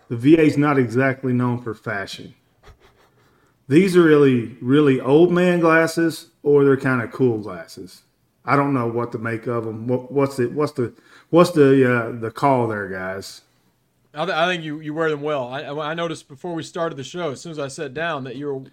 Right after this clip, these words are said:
Speaker 2: rocking these new stylish glasses. You know, eventually everything, even old stuff, it all comes back around. Everything gets cool again,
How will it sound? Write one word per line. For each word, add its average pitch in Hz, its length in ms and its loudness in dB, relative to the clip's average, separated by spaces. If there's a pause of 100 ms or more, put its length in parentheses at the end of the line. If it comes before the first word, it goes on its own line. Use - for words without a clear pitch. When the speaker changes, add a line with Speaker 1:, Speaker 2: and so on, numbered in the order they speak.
Speaker 2:
rocking 160 380 -8
these 143 180 -14
new 151 120 -14
stylish 147 580 -8
glasses. 156 580 -10 (380)
You 165 60 -8
know, 202 120 2
eventually 202 460 0
everything, 185 540 -2
even 196 200 -6
old 196 240 -2
stuff, 135 380 -6
it 151 80 -4
all 208 240 0
comes 208 260 -6
back 175 260 -4
around. 143 380 -6
Everything 196 320 -4
gets 175 160 -8
cool 160 280 -8
again, 120 340 -10